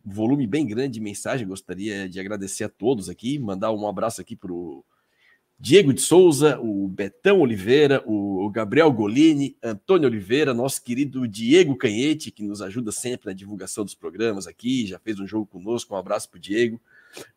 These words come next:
Um boa noite também aqui pro Patrick Ramos, Joel Brito,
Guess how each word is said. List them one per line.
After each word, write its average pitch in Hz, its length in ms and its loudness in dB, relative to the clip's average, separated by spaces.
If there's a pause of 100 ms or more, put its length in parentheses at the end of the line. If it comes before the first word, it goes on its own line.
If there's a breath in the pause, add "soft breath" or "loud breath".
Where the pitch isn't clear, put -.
Um 104 480 0
boa 110 240 -2
noite 123 200 0
também 113 220 -2
aqui 123 160 -4
pro 92 500 -4
Patrick - 460 -4
Ramos, 131 440 6
Joel 110 380 4
Brito, 143 600 2